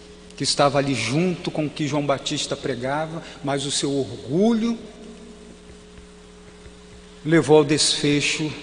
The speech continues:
de matar João Batista e envia,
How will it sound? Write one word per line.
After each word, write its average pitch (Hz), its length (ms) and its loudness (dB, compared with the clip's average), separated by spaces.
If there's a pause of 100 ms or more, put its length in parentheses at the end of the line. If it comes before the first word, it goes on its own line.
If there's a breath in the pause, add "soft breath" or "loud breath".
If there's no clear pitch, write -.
(600)
de 127 160 0
matar 151 920 2 (2500)
João 147 300 2
Batista 151 720 -2 (240)
e 165 60 -4
envia, 202 520 0